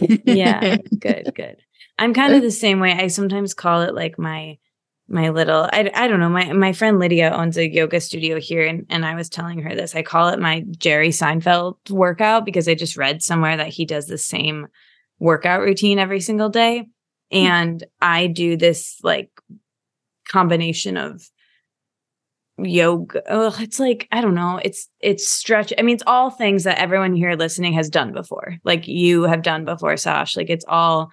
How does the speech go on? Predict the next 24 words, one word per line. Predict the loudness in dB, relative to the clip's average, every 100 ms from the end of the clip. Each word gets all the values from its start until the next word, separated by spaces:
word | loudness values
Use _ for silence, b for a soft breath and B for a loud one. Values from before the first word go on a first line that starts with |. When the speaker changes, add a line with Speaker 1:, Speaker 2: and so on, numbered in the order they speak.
| B B
Speaker 2:
I | B
could | 0 0
explain | 0 0 2 2
what | 2
they | 0
are, | 0 0
but | -4
I'm | -6
not, | -8 -10 -16 _
I'm | -4 -2
not | -4 -6
going | -2 0 0
to, | -4
but | -6 -6 -8 b b b b
it's, | 0
like, | 2 0 -2 _ _ _ 0
a | 2
mix | 2 0 -4 -2
of, | 2 4 2 0 -10 _ _ _
you | -2 0
could | 0
call | 2 4
it | 4 0
Pilates | 0 2 4 4 2 0 -2 -6